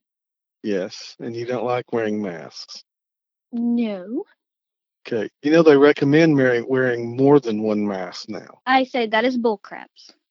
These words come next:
Speaker 1: Okay. I, <laughs> I tend to agree with you, but anyway.
Speaker 2: Yeah.
Speaker 1: So, um, what's your typical school day like? When you're doing homeschool, do you do it,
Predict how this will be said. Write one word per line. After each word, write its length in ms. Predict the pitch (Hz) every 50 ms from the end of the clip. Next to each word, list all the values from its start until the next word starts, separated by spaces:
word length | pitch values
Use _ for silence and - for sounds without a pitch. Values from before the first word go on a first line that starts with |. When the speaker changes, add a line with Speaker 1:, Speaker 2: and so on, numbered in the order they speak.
| _ _ _ _ _ -
Speaker 1:
Okay. 420 | 123 117 - - 107 104 104 104 _ _ _ _ _ _ _ _ _ _ _ - - - _ _ _ -
I, 180 | 117 127 139 - - 156
<laughs> 140 | 151 - -
I 420 | 151 143 135 131 131 120 123 123 131 -
tend 240 | - 170 160 156 -
to 80 | -
agree 300 | 135 - - 117 113 104
with 200 | - 104 104 101
you, 220 | 113 131 175 170 151
but 220 | - 175 151 101 - _ - -
anyway. 1120 | 330 320 226 156 110 95 92 90 90 98 101 101 101 104 113 131 156 202 233 220 202 220 - _ _ _ _ _ _ _ _ _ - - - - - -
Speaker 2:
Yeah. 60 | - 196 196
Speaker 1:
So, 420 | 196 214 214 220 220 220 214 - - _ _ _ _ -
um, 520 | 190 202 202 202 202 202 208 214 214 220
what's 260 | 226 240 262 - -
your 140 | 262 262 254
typical 460 | - - 247 240 - 240 - - 208
school 340 | 190 - - - 247 247 233
day 200 | 180 170 147 135
like? 240 | 127 123 117 110 - -
When 100 | 147 151
you're 220 | 165 190 214 202
doing 320 | - 190 196 196 185 175 147
homeschool, 720 | 180 180 185 185 170 - - - 143 135 143 156 156 147
do 100 | - 160
you 120 | 170 175
do 240 | 151 - 147 160 170
it, 140 | 175 165 -